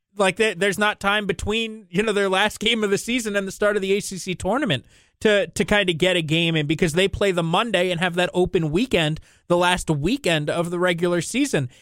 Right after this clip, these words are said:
It seems this year that there's just always gonna be games to make up, always gonna be teams available.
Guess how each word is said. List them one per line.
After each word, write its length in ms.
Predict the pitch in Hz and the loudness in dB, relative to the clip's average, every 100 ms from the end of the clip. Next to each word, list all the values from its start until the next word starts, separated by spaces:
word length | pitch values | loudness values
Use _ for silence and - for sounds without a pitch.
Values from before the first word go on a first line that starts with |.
| - | -2
It 140 | 180 | 0
seems 320 | - 262 311 208 | 0 0 0 -2
this 260 | 254 - | -4 -2
year 160 | 247 233 | 0 0
that 160 | 190 | 0
there's 180 | 180 196 | 0 -2
just 240 | - 214 - | -2 -4 -2
always 420 | 180 190 240 202 | 2 4 2 2
gonna 180 | 226 220 | 0 0
be 140 | 196 | -4
games 340 | 180 196 208 - | -2 -2 -4 -4
to 100 | 165 | -2
make 240 | 151 147 | 0 2
up, 280 | 180 156 - | 2 0 0
always 420 | 175 202 233 208 | 0 4 4 2
gonna 180 | 190 196 | -2 -2
be 160 | 170 175 | -4 -6
teams 360 | - 190 180 | -4 -4 -2
available. 640 | 143 131 160 202 220 254 | -2 0 2 2 2 0